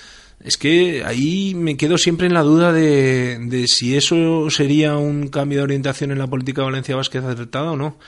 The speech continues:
De momento no nos podemos quejar, y los hechos son claros. Dos finales, nos lo estamos pasando muy bien.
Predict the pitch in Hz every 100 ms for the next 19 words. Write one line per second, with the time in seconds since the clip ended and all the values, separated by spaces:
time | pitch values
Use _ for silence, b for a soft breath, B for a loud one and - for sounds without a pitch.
0 | B B B - 123 131 156 175 151 139
1 | 139 131 117 117 - 110 - - - 117
2 | 120 139 143 127 117 - - - - 117
3 | 120 - 117 147 165 180 180 156 131 127
4 | 113 131 127 - 110 120 117 117 117 131
5 | 165 175